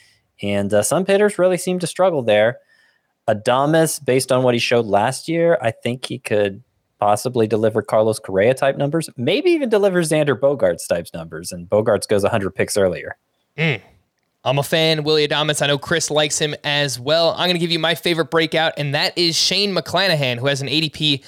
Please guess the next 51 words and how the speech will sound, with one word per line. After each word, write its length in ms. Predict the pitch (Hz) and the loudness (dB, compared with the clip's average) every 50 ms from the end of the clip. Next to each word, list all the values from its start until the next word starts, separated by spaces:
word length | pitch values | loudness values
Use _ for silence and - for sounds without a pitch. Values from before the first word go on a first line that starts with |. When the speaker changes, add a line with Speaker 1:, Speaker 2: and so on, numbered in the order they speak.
| - - - - _ - | -20 -20 -20 -16 _ -4
Speaker 2:
of 180 | - 151 139 | -2 -2 -2
one 240 | 117 123 151 175 185 | -2 0 0 2 2
oh 140 | 185 170 151 | 2 0 0
three 280 | - - 160 175 175 | -2 -2 -2 -2 -2
point 360 | 156 - - 170 156 143 - - | -2 -2 0 0 0 0 -2 -4
eight. 280 | - 185 226 208 - - - - - - _ - | -4 -2 -2 -2 -4 -8 -20 -20 -20 -20 _ -4
Last 280 | 139 160 175 160 - - | -2 -2 -2 -2 -2 -2
year, 220 | 165 165 165 143 | 0 2 2 2
a 80 | - 135 | 2 0
three 240 | - - 147 175 185 | -4 -2 0 0 0
four 240 | - - 180 175 160 | 0 2 2 2 2
three 300 | - - 151 170 175 160 | 0 0 0 0 0 0
E 180 | 151 160 160 | 0 2 2
R 160 | 160 147 147 | 2 4 4
A, 120 | 151 151 151 | 2 2 2
one 220 | 135 135 156 175 175 | 2 0 0 0 0
two 160 | - 185 156 | -2 -2 0
seven 360 | - - 170 143 143 131 123 | 0 0 0 0 -2 -4 -2
whip, 220 | 131 151 151 - - - | 0 -2 -2 -2 -4 0
over 320 | 147 180 214 202 214 190 | 2 2 2 4 4 2
a 20 | 160 | 2
strikeout 500 | 151 - - 165 151 151 - 156 139 - | 2 2 0 0 0 0 0 0 -2 0
per 140 | - 131 - - | -4 -8 -6 -4
inning. 280 | 147 160 165 165 165 - - - - _ - | -2 -2 0 -2 -2 -6 -12 -20 -20 _ -6
The 60 | 147 | -4
stuff 440 | 139 - - - 175 175 - - - | -2 -2 0 0 0 0 0 -2 -6
is 200 | - 151 139 - | -6 -6 -6 -6
nasty. 560 | 123 110 117 123 139 143 139 123 - - 127 127 | -8 -8 -6 -4 -2 -2 -2 -2 -4 -6 -4 -2
We're 80 | 143 | -2
talking 320 | 147 - 143 139 - 151 139 | 0 0 0 0 0 -2 -2
about 220 | 139 131 131 - - | 0 0 -2 -2 -4
an 140 | - 139 139 - - | -6 -8 -6 -2 -4
upper 220 | 160 - 180 156 | -2 0 0 0
nineties 520 | 143 139 135 147 151 151 147 143 143 - | 0 0 -2 -2 -2 -4 -4 -6 -6 -6
fastball. 600 | - - 139 131 135 131 - - 147 143 139 139 - - - - - - | -4 -4 -2 -2 -2 -4 -2 0 2 2 2 0 -2 -8 -20 -20 -20 -10
Shane 200 | - - 180 165 | -6 -4 -2 -2
McClanahan 480 | 156 143 - 160 151 151 143 147 143 143 | -2 -2 -2 -2 -2 -2 -2 -2 -2 -2
has 180 | 139 139 135 127 | -2 -2 -4 -4
four 300 | - - - 180 190 185 | -6 -4 0 2 2 2
different 300 | 180 165 165 151 139 - | 0 0 -2 -2 -2 -2
pitches 340 | - 165 - 165 160 147 | -4 -2 0 0 -2 0
that 80 | 135 139 | 0 0
he 80 | 139 131 | 0 0
throws 300 | - 147 143 143 139 139 | 0 0 2 2 2 0
at 100 | 120 - | -2 -4
least 240 | 151 156 147 - - - | -4 -6 -6 -6 -4 -4
eight 240 | 175 190 - - | -4 -4 -4 -6
percent 400 | - - 160 - - - 151 147 | -4 -4 -2 -2 0 0 0 0
of 40 | 139 | -2
the 60 | 139 | -4
time. 460 | - - - 156 160 160 165 165 165 | -4 -4 -2 -2 0 2 2 0 0